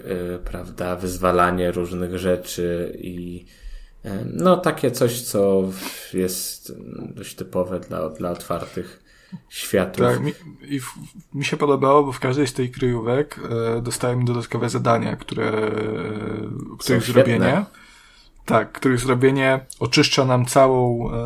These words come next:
Speaker 2: e, całą tę dzielnicę i nie wiem, chyba tam jest łatwiej po prostu wtedy, czy coś takiego. A dostajemy też dodatkowe przedmioty tam do, do kupienia w, w tej konkretnej kryjówce.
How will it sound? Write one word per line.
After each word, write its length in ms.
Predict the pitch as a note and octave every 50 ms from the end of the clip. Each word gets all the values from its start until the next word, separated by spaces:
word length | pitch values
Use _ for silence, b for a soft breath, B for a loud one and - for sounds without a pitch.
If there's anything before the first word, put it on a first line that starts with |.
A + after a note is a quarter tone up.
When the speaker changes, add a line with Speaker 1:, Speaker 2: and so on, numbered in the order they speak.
| A#2+ A#2+
Speaker 2:
e, 40 | A#2+
całą 240 | - - B2+ B2 B2
tę 120 | C3 B2
dzielnicę 360 | A#2+ B2 B2 D3+ D#3 - C#3+
i 20 | C#3
nie 60 | C3+
wiem, 100 | B2 A#2+
chyba 180 | C#3 C3 D#3+
tam 160 | - - B2 A#2+
jest 120 | A2 -
łatwiej 380 | A#2 A2+ A#2 A2+ - - A2+ G#2+
po 120 | - -
prostu 280 | - - G#3+ - - -
wtedy, 280 | - - G#2 A2 G#2+
czy 100 | - -
coś 160 | - - -
takiego. 520 | - - A#2 - A2 A2 - B2 C#3+ F3 B B B B B B B
A 80 | B2
dostajemy 360 | B2+ C3+ B2 - D3+ C#3+ C#3+ C3+
też 120 | C3 C3
dodatkowe 380 | C3 C3+ B2+ C3 - C3+ C3 B2+
przedmioty 420 | B2+ - C3 B2+ B2+ A#2+ - B2+
tam 180 | A#2+ A#2+ A#2+ A#2
do, 100 | B2 A#2+
do 260 | - - B2 - -
kupienia 400 | - B2 - C3 A#2 A2+ A2+ G#2
w, 60 | -
w 360 | - - - - A#2 A#2 A#2 A2+
tej 140 | - A#2
konkretnej 440 | A#2 A#2+ A2+ - B2+ B2+ B2+ - A#2
kryjówce. 600 | - - B2+ A#2 A2+ A2 - - - B2 C#3+ F#3